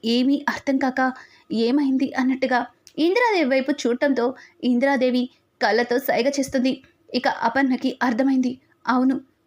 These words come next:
దేవిని కలవడానికి వెళ్ళా. అయితే ఇప్పుడేంటి?" అని అడుగుతుంటే, "రాజ్, మమ్మీ, నాకు తనని కలవడం ఇష్టం లేదని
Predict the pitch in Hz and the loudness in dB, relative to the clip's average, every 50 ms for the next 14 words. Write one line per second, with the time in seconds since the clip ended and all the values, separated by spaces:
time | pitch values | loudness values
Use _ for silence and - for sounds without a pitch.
0 | _ - 214 214 240 240 240 254 262 269 240 254 285 285 - 285 262 262 269 277 | _ -6 -2 0 2 2 2 2 2 2 2 0 0 0 0 0 2 2 2 2
1 | 269 262 247 240 240 240 - - - - - - - - 220 233 240 240 254 226 | 0 0 0 0 0 -2 -4 -8 -14 -20 -20 -14 -6 -2 0 0 0 0 -2 -2
2 | - - _ _ - 262 269 247 220 233 277 262 285 277 269 - _ _ _ _ | -2 -6 _ _ -2 0 2 2 2 2 2 2 0 0 -2 -4 _ _ _ _
3 | - 277 269 285 277 - - - 247 254 233 254 240 269 262 262 254 254 240 247 | -2 0 0 0 0 0 -2 -2 -2 0 0 0 0 0 0 0 0 0 -2 -4
4 | - _ - - _ - - 233 247 247 254 254 - - - - _ _ _ _ | -6 _ -20 -20 _ -4 -2 0 0 0 0 -2 -4 -8 -10 -14 _ _ _ _
5 | _ - 214 220 233 262 269 254 - - _ _ _ _ _ - 233 226 220 220 | _ -4 -2 0 2 0 0 -2 -4 -10 _ _ _ _ _ -4 -2 -2 -2 0
6 | - 285 302 302 - _ _ _ _ _ - 392 392 392 381 349 - - - 262 | -2 -2 -2 -2 -6 _ _ _ _ _ -2 0 0 2 0 0 0 0 0 2
7 | 302 285 277 277 - - 254 269 - - 330 302 294 294 247 277 269 269 254 - | 2 2 0 -2 -2 -4 -4 -4 -2 0 2 2 2 2 2 2 2 2 0 -2